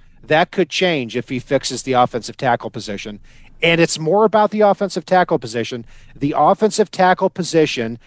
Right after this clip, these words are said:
provides a, an offensive line that's better than a D plus and protects Tua so that we can know about him by the end of the year or at the end of the second year.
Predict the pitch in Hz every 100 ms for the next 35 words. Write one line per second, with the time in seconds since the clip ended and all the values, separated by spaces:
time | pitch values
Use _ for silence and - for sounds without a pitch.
0 | _ - 143 143 147 147 156 - 143 139
1 | 143 143 151 - 151 135 131 143 143 131
2 | - 127 131 143 139 117 135 139 - 139
3 | 170 - - _ _ _ - 160 - 156
4 | 151 - 190 - - 202 208 135 127 120
5 | - - 160 156 160 170 160 151 175 220
6 | 180 123 110 107 95 - - _ _ -
7 | 139 135 127 120 113 110 101 92 _ -
8 | 143 139 - 135 131 120 - 160 147 123
9 | 92 92 78